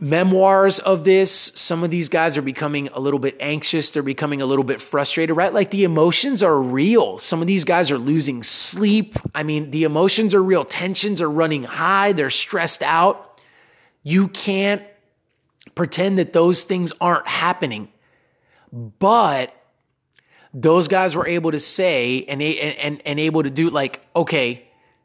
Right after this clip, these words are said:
chill out. I'm becoming anxious. I'm becoming stressed. Hey, that's an uncontrollable called the weather. What do we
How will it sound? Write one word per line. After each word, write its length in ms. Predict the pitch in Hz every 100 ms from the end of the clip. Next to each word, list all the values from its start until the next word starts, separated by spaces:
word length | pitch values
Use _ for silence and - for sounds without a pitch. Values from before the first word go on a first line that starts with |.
| _
chill 340 | - 151 185 190
out. 420 | 123 127 - _
I'm 120 | 139 135
becoming 420 | 131 156 180 180
anxious. 480 | 170 156 - 139 123
I'm 100 | 135
becoming 360 | 135 143 160 170
stressed. 600 | - - 175 123 - - -
Hey, 360 | 165 151 120 120
that's 280 | 156 185 -
an 100 | 208
uncontrollable 840 | 165 185 - 160 - 156 165 170
called 380 | 170 - 160 156
the 60 | 127
weather. 540 | 110 135 151 190 196 - - _
What 280 | 143 240 254
do 180 | 226 196
we 800 | 143 139 175 180 160 143 147